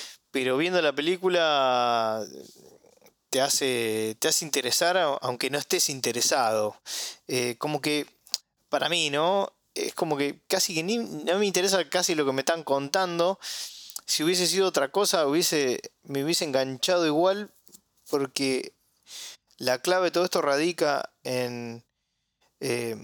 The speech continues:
eh, en los actores, ¿sí? En, en la calidad de los actores, de la actuación, de la producción,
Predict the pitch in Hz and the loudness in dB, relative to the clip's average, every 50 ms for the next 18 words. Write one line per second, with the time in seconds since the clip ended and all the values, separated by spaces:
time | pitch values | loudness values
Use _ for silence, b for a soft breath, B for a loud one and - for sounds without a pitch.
0 | - - - - - - - _ _ _ _ _ _ _ _ _ _ _ _ _ | -14 -20 -20 -20 -20 -20 -20 _ _ _ _ _ _ _ _ _ _ _ _ _
1 | _ _ - - _ _ _ - - 135 131 131 123 - - - - - - - | _ _ -20 -20 _ _ _ -8 -6 -6 -6 -6 -8 -10 -12 -16 -18 -20 -20 -20
2 | - - - 160 131 131 127 123 113 - 117 113 - - - - - 180 180 160 | -18 -10 -6 -6 -2 -2 0 0 0 0 0 -2 -4 -6 -6 0 2 2 4 4
3 | 135 131 123 - - 151 151 151 139 127 123 123 123 120 120 117 117 113 - - | 2 2 0 0 0 0 0 0 -2 -2 -4 -6 -4 -4 -2 -2 -2 -2 -2 -2
4 | 123 117 117 117 117 127 143 165 165 151 123 120 110 - - 117 113 - 151 143 | -2 0 0 0 0 0 2 2 2 2 0 -2 -2 -4 -4 -6 -4 -2 0 0
5 | 139 127 120 113 110 107 - - - 110 101 - - - 139 139 131 123 117 110 | 2 2 0 0 -4 -6 -8 -8 -8 -4 -2 -2 -2 0 0 0 0 -2 -2 -4
6 | 110 107 104 107 104 - - - 113 107 104 104 104 - - - - 139 139 135 | -4 -4 -4 -4 -6 -8 -6 -4 -4 -4 -4 -4 -4 -2 -2 0 0 2 2 2
7 | 131 123 113 110 - | 2 0 -2 -6 -12